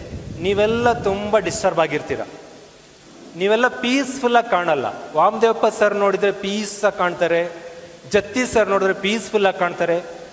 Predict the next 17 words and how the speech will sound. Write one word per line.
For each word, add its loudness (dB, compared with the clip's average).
"ಸರ್ 4
ಅವ್ರದ್ದೇನು 4
ಬಿಡಿ 4
ಸರ್, 0
ಸಂಬಳ 4
ಬರುತ್ತೆ, 2
ರಿಟೈರ್ಡ್ 2
ಆಗಿದ್ದಾರೆ, 2
ಆರಾಮಾಗಿದ್ದಾರೆ, 2
ನಮ್ಮ 0
ಜೀವನ 2
ನಮಗೆ 2
ಗೊತ್ತು" 2
ಅಂತೀರ 2
ನೀವು -2
ಹಿಂಗೆ -4
ಹೇಳಿದ್ರೆ. 2